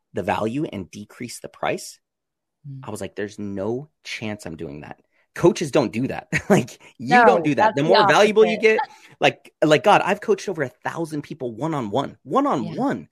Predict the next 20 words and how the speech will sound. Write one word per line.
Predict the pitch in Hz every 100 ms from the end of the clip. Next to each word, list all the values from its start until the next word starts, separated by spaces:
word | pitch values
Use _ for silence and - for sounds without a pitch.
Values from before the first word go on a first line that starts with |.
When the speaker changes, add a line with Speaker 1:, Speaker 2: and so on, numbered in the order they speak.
| - _ _ -
Speaker 2:
it's |
Speaker 1:
Like, | 151 131
Speaker 2:
crazy. | 151 170 _ -
Speaker 1:
uh, | - -
like, | 185 - _ - -
uh, | 233
this | 214 254 -
is | 196
a | 175
brilliant | 127 196 240 240 110
framework. | 208 202
Now, | -
I | 131
know | 151
you | 208
gave | 208
it | 196
to | -
me, |
God, | 190 190